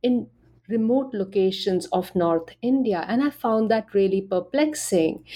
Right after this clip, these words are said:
because it's a whole different cultural space that we are talking about. And that got me started thinking, why are they doing this? Well, poverty is forcing them to go and work in metropolitan cities, and I can understand that.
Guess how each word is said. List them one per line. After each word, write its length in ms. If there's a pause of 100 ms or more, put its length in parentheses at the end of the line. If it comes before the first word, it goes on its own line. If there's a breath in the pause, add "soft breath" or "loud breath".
(220 loud breath)
because 520
it's 200
a 80
whole 760 (280 soft breath)
different 500
cultural 600
space 500
that 220
we 80
are 100
talking 420
about. 460 (300 loud breath)
And 180
that 160
got 260
me 120
started 680
thinking, 720 (220 loud breath)
why 320
are 100
they 80
doing 540
this? 400
Well, 140
poverty 420
is 160
forcing 420
them 200
to 120
go 220
and 400
work 480 (100)
in 340
metropolitan 800
cities, 500
and 140
I 80
can 180
understand 680
that. 260